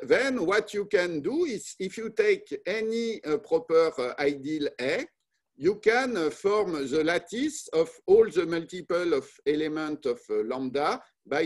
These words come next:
the element of A. So it's a lattice, and this lattice, i-,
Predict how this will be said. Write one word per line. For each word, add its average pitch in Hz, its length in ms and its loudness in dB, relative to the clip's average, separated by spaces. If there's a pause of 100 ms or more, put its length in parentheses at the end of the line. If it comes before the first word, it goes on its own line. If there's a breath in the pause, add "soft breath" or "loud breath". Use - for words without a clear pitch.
the 143 180 6
element 131 400 -2
of 107 120 -2 (160)
A. 156 220 -2 (680)
So 139 220 4
it's 151 240 0
a 160 100 4
lattice, 180 560 0
and 220 240 -2 (120)
this 233 200 -4
lattice, 185 520 -2
i-, 165 380 -4